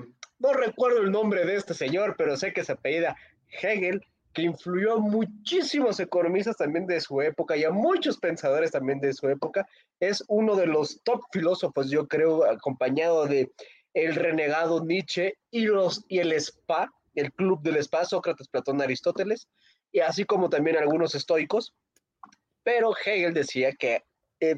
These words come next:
todo durante la historia es un proceso dialéctico, en el cual se tiene una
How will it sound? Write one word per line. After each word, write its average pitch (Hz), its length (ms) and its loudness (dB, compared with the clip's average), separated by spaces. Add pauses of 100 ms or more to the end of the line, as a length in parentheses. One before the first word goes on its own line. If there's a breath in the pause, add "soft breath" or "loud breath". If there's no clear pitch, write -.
(140)
todo 262 260 6
durante 135 640 2
la 120 100 2
historia 180 540 0 (320 soft breath)
es 131 220 -2
un 143 160 -4
proceso 123 460 -2
dialéctico, 151 680 -2 (320)
en 147 200 2
el 147 80 0
cual 170 180 2
se 160 100 -10
tiene 147 200 0
una 139 240 0